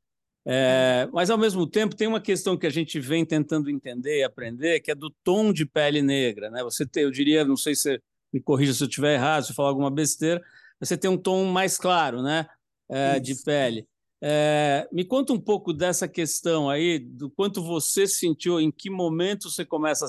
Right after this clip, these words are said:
Speaker 1: a entender a coisa de ser negro, ser negra, né? E,
Speaker 2: É.
Speaker 1: e como é que é pra uma, pra uma mulher negra com um tom de pele mais claro,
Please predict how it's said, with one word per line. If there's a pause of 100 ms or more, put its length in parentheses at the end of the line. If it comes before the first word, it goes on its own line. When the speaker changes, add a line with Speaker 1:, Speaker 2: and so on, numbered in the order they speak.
(100)
Speaker 1:
a
entender
a
coisa
de
ser
negro, (500)
ser
negra,
né? (540)
E,
Speaker 2:
É.
Speaker 1:
e
como
é
que
é
pra
uma,
pra
uma
mulher
negra
com
um
tom
de
pele
mais
claro,